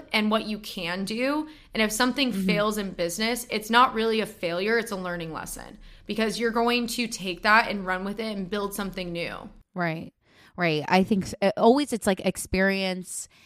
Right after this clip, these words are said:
Speaker 2: is learning is kind of
Speaker 1: Mm-hmm.
Speaker 2: what I, I've learned about life, is that, like, even though things can be tough and, like, you can go through a lot, like, you will always get something from it that will help lead you to the next point.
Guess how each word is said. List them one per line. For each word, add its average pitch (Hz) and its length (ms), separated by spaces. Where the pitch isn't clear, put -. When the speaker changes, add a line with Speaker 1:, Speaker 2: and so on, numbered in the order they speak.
Speaker 2:
is 175 420
learning 160 600
is - 240
kind 185 260
of 180 80
Speaker 1:
Mm-hmm. 175 80
Speaker 2:
what 165 100
I, 151 400
I've 175 200
learned 165 280
about 175 240
life, 185 240
is 170 180
that, 156 300
like, 156 220
even 190 240
though 190 80
things 170 300
can 175 120
be 160 140
tough 156 400
and, 156 140
like, 139 180
you - 80
can 160 160
go 151 160
through 156 220
a - 20
lot, 156 320
like, 147 200
you 185 160
will 180 200
always 170 520
get - 240
something 185 400
from 202 280
it 202 320
that 156 180
will 156 120
help 151 240
lead 156 380
you 147 320
to 175 100
the 151 120
next - 340
point. - 360